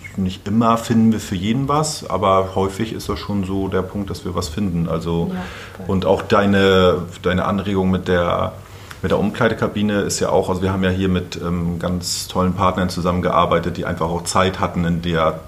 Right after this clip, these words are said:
Speaker 1: Zeit.
Speaker 2: Ja.
Speaker 1: Und die kennen wir auch schon lange und, ähm, ähm, das war ein ganz schönes Arbeiten. Ich hab das gestern gerade gesagt, äh, die haben mir auch, ich hab auch das erste Mal so eine Baustelle betreut,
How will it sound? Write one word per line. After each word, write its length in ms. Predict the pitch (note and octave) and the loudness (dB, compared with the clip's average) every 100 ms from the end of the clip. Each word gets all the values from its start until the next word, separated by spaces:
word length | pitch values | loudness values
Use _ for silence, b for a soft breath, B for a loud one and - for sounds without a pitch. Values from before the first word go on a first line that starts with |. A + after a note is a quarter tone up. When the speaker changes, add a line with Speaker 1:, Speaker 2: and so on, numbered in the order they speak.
| - | -12
Speaker 1:
Zeit. 480 | - E2 D#2+ E2+ - B B - | -2 0 0 -2 -8 B B -4
Speaker 2:
Ja. 140 | G3+ - - | -4 -4 -10
Speaker 1:
Und 100 | - | -2
die 80 | F#2 | -2
kennen 220 | F2+ G2+ | 2 4
wir 120 | A2 F2 | 6 4
auch 100 | E2+ | 2
schon 160 | F#2 | 2
lange 380 | F2+ E2+ F2 E2+ | 4 4 2 2
und, 420 | E2 F2 E2+ E2 | 0 0 0 -2
ähm, 440 | E2 E2+ E2+ E2+ E2+ B B B B - | -2 -2 0 -2 -4 B B B B -8
ähm, 220 | F2 E2 E2+ | -6 -4 -4
das 180 | F2 | 0
war 120 | - F2 | 2 2
ein 100 | F2 | 2
ganz 340 | F2+ F2+ - | 0 0 -6
schönes 300 | - F#2+ F#2 | -2 0 0
Arbeiten. 420 | - F#2 F#2 F2 E2 | 2 4 4 2 -2
Ich 80 | |
hab 80 | E2 | -4
das 120 | F2 | -4
gestern 280 | - G2 G2 | -4 -2 -2
gerade 260 | E2+ E2+ E2+ | 0 0 0
gesagt, 320 | E2+ F2+ - | 0 0 0
äh, 120 | F2+ | -4
die 140 | E2+ F#2 | -2 0
haben 560 | F#2 F2+ F2+ F2 F#2 | 2 2 2 -2 0
mir 260 | F#2+ A2+ - | 2 4 4
auch, 160 | - | 0
ich 60 | - | -2
hab 120 | F2+ | -4
auch 100 | F#2 | -4
das 140 | F2 - | -4 -2
erste 280 | F#2+ - | -2 0
Mal 200 | F#2+ F2+ | 2 2
so 60 | E2+ | 2
eine 120 | F2 | -2
Baustelle 520 | E2 F2+ G2+ - F2+ | 2 2 2 0 0
betreut, 640 | E2 F#2 - E2+ E2+ E2+ | 0 -4 0 2 4 2